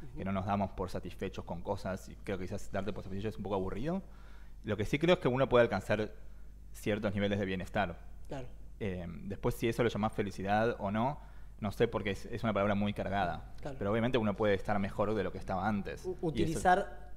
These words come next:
Speaker 1: el bienestar como tránsito en la vida o, o como forma de vivir y no como objetivo final, de alguna
Speaker 2: Claro,
Speaker 1: manera.
Speaker 2: si lo ves así como quiero llegar a esta meta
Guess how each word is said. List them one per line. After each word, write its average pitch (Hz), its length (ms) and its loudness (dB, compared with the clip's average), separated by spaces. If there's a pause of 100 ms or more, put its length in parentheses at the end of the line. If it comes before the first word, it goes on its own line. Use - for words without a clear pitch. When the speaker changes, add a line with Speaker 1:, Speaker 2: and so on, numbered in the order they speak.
(120)
Speaker 1:
el 165 140 0
bienestar 165 500 4
como 170 280 4
tránsito 202 580 6
en 170 100 6
la 165 140 6
vida 180 460 8
o, 151 80 2
o 147 240 2
como 147 560 0 (300)
forma 175 420 6
de 165 100 4
vivir 170 420 10
y 170 120 -2
no 165 160 2
como 170 160 4
objetivo 156 400 0
final, 151 300 0
de - 560 -12
alguna 135 180 -2
Speaker 2:
Claro, 123 300 12
Speaker 1:
manera. 90 140 -6 (120)
Speaker 2:
si - 180 -4
lo 104 80 6
ves 151 180 6
así 156 160 4
como 113 640 2
quiero 127 160 2
llegar 117 240 4
a 123 40 4
esta 104 220 0
meta 117 600 0